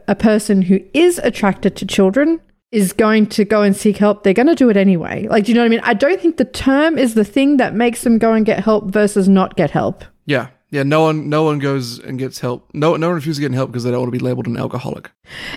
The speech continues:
Speaker 1: Exactly. And so there's the other part of me that says, so if you name it something that sounds a bit nicer, that doesn't sound as, you know,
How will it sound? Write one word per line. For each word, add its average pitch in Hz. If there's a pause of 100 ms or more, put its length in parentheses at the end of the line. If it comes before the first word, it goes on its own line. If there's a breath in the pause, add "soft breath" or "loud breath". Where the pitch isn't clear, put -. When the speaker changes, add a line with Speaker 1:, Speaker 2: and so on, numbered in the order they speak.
Speaker 1:
Exactly. 269
And 285
so 294 (440)
there's 302
the 302
other 349
part 226
of 220
me 208
that 196
says, 202
so 226
if 208
you 330
name 285
it -
something 226
that 190
sounds 269
a 202
bit 226
nicer, 214
that 202
doesn't 233
sound 208
as, 196
you 196
know, 156